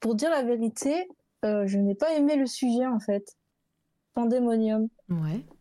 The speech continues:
Speaker 1: Euh, quand j'ai entendu ça, je me suis dit, « Mince, qu'est-ce que je vais faire et tout ? » Et même le su-, bah, quatre-vingt-dix-neuf pour cent des gens ont aimé, mais moi, je fais partie des un pour cent.
Speaker 2: <laughs>
Speaker 1: Et, euh,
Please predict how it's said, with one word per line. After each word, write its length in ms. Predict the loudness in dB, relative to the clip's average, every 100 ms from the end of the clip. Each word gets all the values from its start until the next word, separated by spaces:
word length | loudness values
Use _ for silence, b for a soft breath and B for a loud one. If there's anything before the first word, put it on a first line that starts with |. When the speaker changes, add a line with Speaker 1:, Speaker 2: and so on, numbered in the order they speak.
| _
Speaker 1:
Euh, 520 | 0 2 2 2 0 -2
quand 140 | -2
j'ai 60 | 0
entendu 320 | 0 0 0
ça, 180 | 0 0
je 80 | 0
me 80 | -2
suis 160 | -2
dit, « 120 | 0 2
Mince, 420 | 0 -2 -4 -4 -4
qu'est-ce 180 | -6 -2
que 140 | -2
je 60 | 0
vais 140 | -2
faire 240 | -2 0
et 100 | 0
tout ? » 300 | -2 -2 0 2
Et 80 | 0
même 200 | 2 0
le 80 | -2
su-, 380 | -4 -4 -4 -6
bah, 320 | -2 0 -2 -4
quatre-vingt-dix-neuf 640 | -4 -2 0 2 2 2 0
pour 180 | -4
cent 160 | -2 0
des 160 | 2 0
gens 140 | 0
ont 160 | 0 2
aimé, 260 | 2 0 0 -2
mais 240 | 0 0
moi, 180 | -2 -2
je 100 | -6
fais 140 | -6 -4
partie 260 | -2 0
des 120 | 0 0
un 120 | -2
pour 200 | -4 -6
cent. 200 | -4 -4
Speaker 2:
<laughs> 1080 | -2 -2 -2 -2 -2 -4 -6 -10 -10 -6
Speaker 1:
Et, 280 | -2 0 2
euh, 640 | 2 0 0 0 0 0